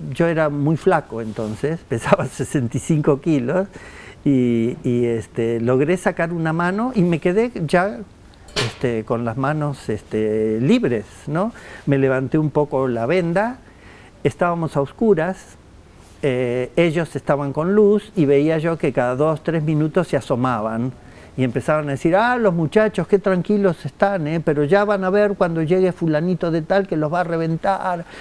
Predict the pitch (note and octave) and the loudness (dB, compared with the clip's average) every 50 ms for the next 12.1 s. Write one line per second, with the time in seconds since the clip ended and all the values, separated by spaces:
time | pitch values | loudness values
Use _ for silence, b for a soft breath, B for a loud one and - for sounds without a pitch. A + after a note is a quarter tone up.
0 | B B B B D#3+ D3 - F#3 D#3+ - B3 B3+ B3 A#3 G#3+ F#3+ E3+ - G#3 G#3+ | B B B B -2 0 0 0 4 4 4 4 4 2 2 0 0 2 2 2
1 | G#3 G3 - A3 G#3+ G#3 F#3 E3+ D#3+ D3 D3 C#3+ C3+ B2+ B2 B2 B2+ C3+ C3 C3+ | 2 2 2 2 4 4 4 2 2 2 2 2 2 0 0 -2 -2 0 0 0
2 | C3 C#3 B2 - E3+ E3+ F3 F3 F3+ E3+ D#3+ D3+ C#3+ C3 B2 - C#3 C3+ B2 - | 0 0 2 2 2 2 0 0 0 0 0 2 0 0 0 0 0 -2 0 2
3 | F3 G3+ G3+ D#3 B2+ A2+ G#2+ G#2 - C3+ C#3+ D3+ F#3 G#3 G#3 E3 A#2+ A2+ A#2 A#2+ | 2 2 2 2 0 -4 -4 -4 -4 -4 -2 -2 -2 -2 -2 -2 -4 -4 -2 -2
4 | C3+ C#3 C3 C3+ B2+ B2 B2 A#2+ A#2 A#2+ A#2 - B2+ A#2+ A2+ - - C3 F3 G3 | -2 -2 0 -2 -2 -2 -2 -2 -2 -4 -4 -4 -4 -4 -4 -4 -4 -2 -2 -2
5 | G3+ - - B B B B B B B B B B B B B - C3+ C3 B2 | -4 -4 -10 B B B B B B B B B B B B B -4 -2 -2 -2
6 | B2 A2 - - - B2 B2 A#2+ A#2 A#2 A2+ A2 A2 A2 A2 A2 B B B B | -2 -4 -6 -8 -6 -4 -2 -2 -2 -2 -2 -2 -2 -4 -6 -8 B B B B
7 | B B B B B B - - - - C3 B2 B2 A#2 A#2 A#2+ A#2+ A#2 - - | B B B B B B -20 -10 -4 -2 -2 -2 0 -2 -2 -2 -4 0 2 4
8 | E3+ E3 E3 C#3 E3+ D3+ D#3+ D#3+ - A#3+ B3 B3+ A#3+ A3+ G#3+ - - G3 F3 - | 4 4 2 0 0 0 0 0 0 0 0 2 2 0 0 2 0 0 0 0
9 | - A3 G#3 F#3+ F3 F3+ G#3 A3 G#3+ - B B B B B B B - E3+ F3 | 2 4 4 4 4 4 0 0 -2 -4 B B B B B B B 2 2 2
10 | E3+ D#3+ D#3+ D#3+ D#3 D#3 D#3 D#3 - - F3+ E3+ G3 A#3 A#3+ A3+ G3+ F#3 - A3+ | 2 0 0 0 0 2 2 0 2 2 0 2 2 2 2 2 2 2 2 2
11 | A3 E3+ A#2+ A2 - C3+ C3+ D3+ D3 B2+ A#2+ A#2 - A2+ A#2 A#2 A2 G#2 G#2 G#2+ | 2 2 0 0 -2 -2 -2 0 0 -2 -4 -4 -4 -2 -2 0 0 -2 -2 -4
12 | G#2 A#2 | -6 -8